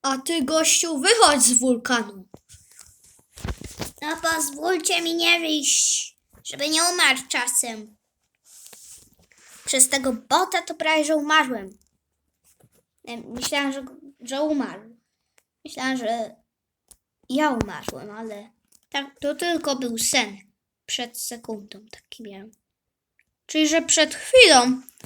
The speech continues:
Bo jak przed sekundą? No tak, no, jak spaliśmy. Ej, ej, co to było?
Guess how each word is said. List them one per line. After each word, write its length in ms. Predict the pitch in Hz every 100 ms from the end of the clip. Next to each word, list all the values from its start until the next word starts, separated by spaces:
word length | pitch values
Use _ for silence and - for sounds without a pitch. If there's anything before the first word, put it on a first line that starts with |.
| - -
Bo 100 | 285
jak 260 | 302 277 -
przed 340 | - 233 233
sekundą? 680 | 254 247 214 214 208 226 226 _ _ _ _ _ -
No 140 | 294
tak, 320 | 302 277 226
no, 420 | 226 254 254 233 -
jak 220 | 302 311
spaliśmy. 760 | - - 320 277 202 - - - _ _ - - _ - -
Ej, 240 | 302 - - _ _ _ -
ej, 300 | 311 - _ _ _ _ _
co 120 | - 605
to 340 | 880 740 269
było? 360 | 233 202 285